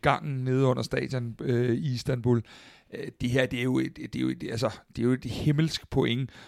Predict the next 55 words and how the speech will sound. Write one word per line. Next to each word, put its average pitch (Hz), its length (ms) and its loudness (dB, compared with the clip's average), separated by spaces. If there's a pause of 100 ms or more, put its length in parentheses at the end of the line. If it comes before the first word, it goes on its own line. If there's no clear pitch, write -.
(140)
og, 120 380 6
og 113 260 0
stoltheden 139 540 4
lyste 147 360 2
ud 139 100 6
af 139 80 4
Næstrup, 131 400 0 (300)
men 139 120 0
samtidig 175 680 2
med, 127 120 4
at 131 100 4
stoltheden 131 500 2
lyste 131 300 -2
ud 131 100 2
af 131 100 2
ham, 139 140 -4 (420)
så - 140 -2
kan 180 120 2
man 170 80 2
også 160 160 2
godt 185 180 -2
se - 320 -2 (300)
det 147 120 2
her, 151 280 2 (380)
øh, 135 180 8
fuldstændig, 156 720 2
altså, 135 360 2
øh, 123 240 0
han 143 280 -2
er 160 180 0 (100)
allerede, 139 640 4
nu, 147 240 2
nu 131 120 -4
siger 147 220 2
han 160 140 2
jo 127 120 4
pænt 151 260 0
og 135 60 -4
stille 143 260 2
og 135 80 6
roligt, 147 420 6
øh, 117 220 2 (300)
at 135 100 -8
vi 131 80 0
kigger 147 280 0
på 147 120 4
A 120 100 6
G 127 220 2
F-kamp 131 340 -2
og 120 100 2
alle 135 120 0
de 139 60 2
her 135 80 4
ting, 143 260 -4
og 113 140 0